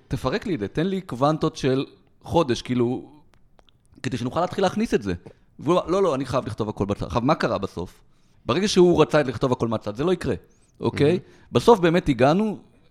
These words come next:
Speaker 1: למצב שהפיתוח נעצר, והיינו צריכים עכשיו שלושה חודשים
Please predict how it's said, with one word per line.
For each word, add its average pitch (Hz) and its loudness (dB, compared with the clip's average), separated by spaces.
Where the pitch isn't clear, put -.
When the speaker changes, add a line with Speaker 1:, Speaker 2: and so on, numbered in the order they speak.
Speaker 1:
למצב 110 -4
שהפיתוח 110 -2
נעצר, 117 -6
והיינו 120 -6
צריכים 117 -10
עכשיו 110 -10
שלושה 107 -8
חודשים 110 -10